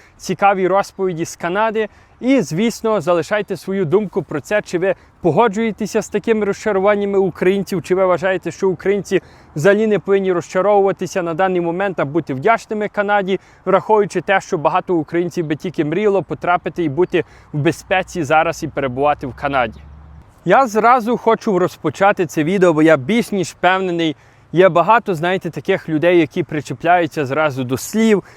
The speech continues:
і будуть там говорити мені: «О, ти канадський Марк, що ж ти там женеш на Канаду, що ж ти ж там постійно розповідаєш якусь, е, фігню, як ти можеш таке говорити?» Я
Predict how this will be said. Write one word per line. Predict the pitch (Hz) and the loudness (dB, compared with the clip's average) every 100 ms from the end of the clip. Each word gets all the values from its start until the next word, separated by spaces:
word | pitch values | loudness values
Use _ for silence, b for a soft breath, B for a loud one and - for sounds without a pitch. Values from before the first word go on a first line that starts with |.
| B 165 | B 0
і | |
будуть | 151 220 196 | 2 4 2
там | - 160 | -2 -4
говорити | 135 147 165 202 180 | -2 -2 0 0 -2
мені: | 156 156 160 | -4 -4 -2
«О, | 233 254 | 2 2
ти | 202 190 220 | 2 0 -2
канадський | - 175 196 202 - 165 | -2 -2 -2 -4 -8 -6
Марк, | 143 185 202 - | -2 -2 -2 -6
що | 208 | -6
ж | 202 - | -6 -8
ти | |
там | 190 208 180 b b b | -2 -2 -2 b b b
женеш | 123 165 170 202 - | -4 0 2 2 2
на | 190 156 | -2 -2
Канаду, | 156 156 196 170 147 | 0 2 4 2 0
що | 220 | -2
ж | 208 226 | -2 -2
ти | 185 | -4
ж | - | -4
там | 208 190 | -4 -2
постійно | 185 - 214 196 | -4 -4 -4 -4
розповідаєш | 185 - 180 170 143 196 190 - | -4 -4 -4 0 2 2 2 -2
якусь, | 156 202 180 - | -6 -4 -6 -4
е, | 160 135 | -6 -4
фігню, | - 151 120 185 220 175 B B B B | -4 -4 -4 -2 0 0 B B B B
як | 202 220 | 2 2
ти | - | -2
можеш | 202 220 - | -2 -4 -4
таке | 196 214 | -6 -2
говорити?» | 190 180 175 180 196 - 143 B B B B | -2 0 0 0 -2 -4 -8 B B B B
Я | 143 190 254 | 0 4 4